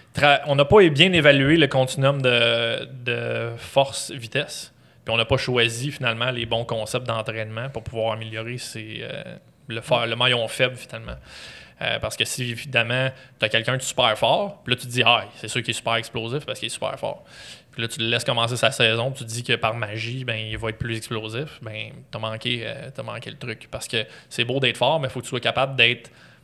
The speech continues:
euh, de produire beaucoup de force, mais en moins de temps ra-, moins de temps possible. Donc c'est ça, le, le, pour le sport, c'est bien plus ça maintenant que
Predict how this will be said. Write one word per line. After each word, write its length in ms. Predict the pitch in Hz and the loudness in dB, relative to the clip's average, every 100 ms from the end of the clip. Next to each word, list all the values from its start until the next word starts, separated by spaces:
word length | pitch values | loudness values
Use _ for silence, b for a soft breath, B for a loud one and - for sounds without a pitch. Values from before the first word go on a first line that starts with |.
| b _ _ - | b _ _ -2
euh, 160 | 120 | 0
de 80 | 120 | 0
produire 360 | 120 135 127 143 - - | 4 6 6 2 0 -12
beaucoup 360 | 151 131 135 - | -6 -2 -2 0
de 40 | |
force, 300 | 156 165 - | 2 2 0
mais 240 | 127 120 120 | -4 -4 -4
en 140 | - 123 | -4 -4
moins 220 | 120 127 | -2 -2
de 40 | |
temps 160 | 127 123 | 0 0
ra-, 380 | 113 117 117 120 127 - | 0 -2 -4 -8 -14 -12
moins 160 | 123 120 | -8 -4
de 40 | |
temps 120 | 120 | -4
possible. 340 | 117 113 - - - - | -4 -6 -10 -12 -16 -16
Donc 100 | 127 120 | -14 -10
c'est 80 | |
ça, 140 | 113 127 | -2 0
le, 60 | 120 113 113 110 | 2 2 2 0
le, 40 | |
pour 120 | 123 127 | 0 0
le 80 | |
sport, 400 | 123 - 139 147 | 2 4 6 6
c'est 180 | 131 - | 2 -2
bien 220 | 120 127 131 | 0 2 2
plus 220 | 135 131 | 0 0
ça 260 | - 139 | 0 0
maintenant 480 | 131 120 117 123 131 | 2 0 -2 -2 -2
que 320 | 131 120 120 | 0 2 2